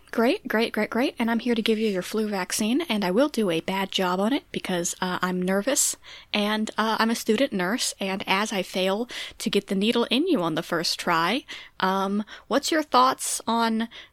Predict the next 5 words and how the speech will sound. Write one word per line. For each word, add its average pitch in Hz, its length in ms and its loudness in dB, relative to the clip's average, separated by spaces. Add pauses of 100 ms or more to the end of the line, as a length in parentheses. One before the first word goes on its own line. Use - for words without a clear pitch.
uh, 214 280 2
Christopher - 480 -2
Paolini? 247 720 2 (480)
Hmm? 262 180 2 (1400)
Good? 285 240 8